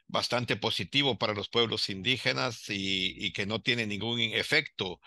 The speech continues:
en la diversidad biológica ni el ambiente en, en, en las áreas donde va a pasar. He estado en la mayoría de los lugares.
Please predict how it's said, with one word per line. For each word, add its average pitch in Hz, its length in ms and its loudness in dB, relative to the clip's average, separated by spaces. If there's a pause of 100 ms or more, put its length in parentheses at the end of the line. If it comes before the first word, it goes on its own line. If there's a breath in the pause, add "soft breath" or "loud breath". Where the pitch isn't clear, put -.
(320 loud breath)
en 131 400 2
la 113 180 2
diversidad 107 560 -2
biológica 110 760 0
ni 98 240 -4
el 95 100 -2
ambiente 98 840 0
en, 95 240 -6
en, 90 460 -4
en 101 100 -6
las 92 220 -6
áreas 110 200 0
donde 90 220 -6
va 92 120 -2
a 92 40 -2
pasar. 85 480 -6 (1600 loud breath)
He 104 80 2
estado 120 500 4
en 104 320 -2
la 95 80 -6
mayoría 104 360 6
de 110 80 2
los 101 140 -2
lugares. 92 520 -2